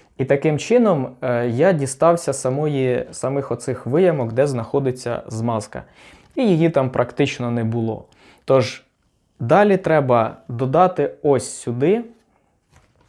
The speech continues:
спробую навіть намалювати, додати ось сюди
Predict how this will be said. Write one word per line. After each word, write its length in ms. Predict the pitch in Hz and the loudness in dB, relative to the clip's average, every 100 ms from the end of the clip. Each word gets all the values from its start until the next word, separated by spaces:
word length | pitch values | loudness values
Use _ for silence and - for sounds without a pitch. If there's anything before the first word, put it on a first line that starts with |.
| _ _ - | _ _ -20
спробую 480 | - - 117 113 113 | -16 -8 -6 -4 -4
навіть 280 | 113 110 110 | -4 -8 -8
намалювати, 640 | 117 117 120 170 208 127 - _ _ _ _ _ - | -6 -4 -2 0 0 -4 -12 _ _ _ _ _ -2
додати 520 | 131 123 170 180 165 | 2 4 4 4 -2
ось 260 | - 139 143 | 0 -2 -2
сюди 480 | - 131 123 143 | -4 -2 0 0